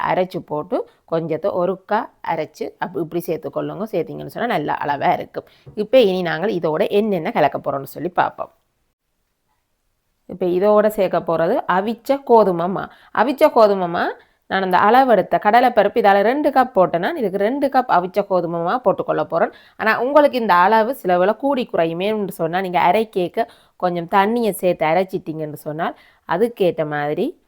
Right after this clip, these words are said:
உங்களோட மாண்ட அளவு கூடி குறையும். அதை பார்த்து போட்டுக்கொள்ளுங்க.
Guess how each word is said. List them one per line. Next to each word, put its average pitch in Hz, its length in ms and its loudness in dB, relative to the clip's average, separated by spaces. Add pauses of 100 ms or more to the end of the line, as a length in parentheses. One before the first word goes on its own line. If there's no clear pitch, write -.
(220)
உங்களோட 151 220 -6
மாண்ட 180 460 -2
அளவு 165 300 0
கூடி 165 220 -2
குறையும். 151 360 -6
அதை 190 240 -2
பார்த்து 196 340 0
போட்டுக்கொள்ளுங்க. 151 720 -4